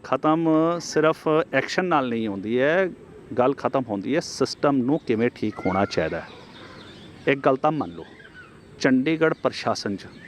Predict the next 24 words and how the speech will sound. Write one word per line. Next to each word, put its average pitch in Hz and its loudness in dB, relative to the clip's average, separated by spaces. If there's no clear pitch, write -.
ਮੈਂ 117 4
ਪਹਿਲੇ 117 2
ਵੀ 165 -2
ਕਹਿ 127 0
ਚੁੱਕਿਆ 156 -4
ਤੇ 139 2
ਮੈਂ 131 6
ਡਰ 110 2
ਗੁਰੇਜ਼ 110 -2
ਨਹੀਂ 160 2
ਕਰਦਾ, 120 -2
ਅਗਰ 135 0
ਸੌਰਵ 123 0
ਗਲਤ 123 2
ਕਰਦਾ 120 -2
ਤਾਂ 247 -2
ਸੌਰਵ 110 0
'ਤੇ - 0
ਕਾਰਵਾਈ 113 2
ਗਵਰਨਰ 113 4
ਸਾਹਿਬ 156 0
ਤੁਸੀਂ - -2
ਕਰ 104 4
ਲਿਓ। 78 -10